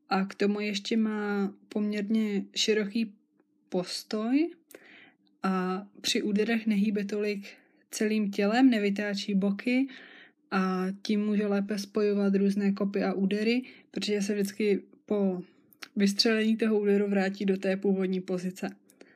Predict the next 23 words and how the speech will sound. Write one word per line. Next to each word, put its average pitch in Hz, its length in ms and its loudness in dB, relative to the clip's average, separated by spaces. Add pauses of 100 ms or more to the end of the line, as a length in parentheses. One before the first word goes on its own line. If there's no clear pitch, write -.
(280)
Jo, 214 180 4
a 202 60 0
taky 202 240 -2
má 208 160 0
výborný 208 500 2
levý 202 300 0
hák 190 380 -2
a 196 120 0
ground 185 320 -2
and 180 160 -4
pound. - 400 -8 (960)
A 214 80 -2
teď 214 160 0
ještě 208 240 -2
pár 208 260 -2
slov 226 420 -6
k - 120 -12
soupeři. 214 640 0 (240)
The 208 100 0
Last 208 460 -2
Stylebender 202 1120 2
Israel 202 360 -2
Adesanya 202 520 0